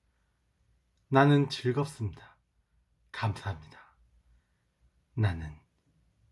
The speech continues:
잘 웃습니다. 감사합니다.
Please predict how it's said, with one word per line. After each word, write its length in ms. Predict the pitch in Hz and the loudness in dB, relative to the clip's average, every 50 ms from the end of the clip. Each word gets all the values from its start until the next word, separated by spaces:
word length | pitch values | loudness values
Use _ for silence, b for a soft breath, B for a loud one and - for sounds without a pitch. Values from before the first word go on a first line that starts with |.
| _ _ - _ _ _ _ _ _ _ _ _ _ _ _ - _ _ _ - - - | _ _ -20 _ _ _ _ _ _ _ _ _ _ _ _ -20 _ _ _ -20 -18 -12
잘 380 | - - 120 120 127 139 127 127 | -2 2 4 4 4 4 4 2
웃습니다. 600 | 120 113 - - 117 104 85 - - - - _ _ _ _ _ _ _ | -2 -2 -6 -6 -6 -8 -8 -10 -20 -20 -20 _ _ _ _ _ _ _
감사합니다. 560 | - 107 110 113 107 - 104 90 78 - - | -6 -2 -2 -2 -2 -4 -6 -8 -8 -16 -20